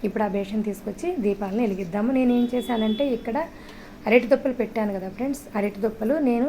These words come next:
రెండు వెలిగించాను, ఎందుకంటే ఒకటి నాది, మా పాపది నేను వెలిగించాను. అందువల్ల ఇంకా రెండు ద-, రెండు దొప్పలు వచ్చేసి అది మా, మా వారు వెలిగించారు. అదేంటంటే మా వారు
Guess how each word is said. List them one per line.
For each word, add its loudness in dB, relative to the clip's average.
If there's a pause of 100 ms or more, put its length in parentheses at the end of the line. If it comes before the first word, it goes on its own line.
(120)
రెండు 4 (280)
వెలిగించాను, -2 (120)
ఎందుకంటే -2 (540)
ఒకటి 4
నాది, -2 (100)
మా 2 (120)
పాపది -2
నేను 2
వెలిగించాను. -4 (1500)
అందువల్ల 0 (1200)
ఇంకా 4
రెండు 4
ద-, 0
రెండు 4 (300)
దొప్పలు -2
వచ్చేసి -2
అది 2
మా, 0 (720)
మా 4
వారు 2
వెలిగించారు. -4 (180)
అదేంటంటే -4 (600)
మా 2
వారు 2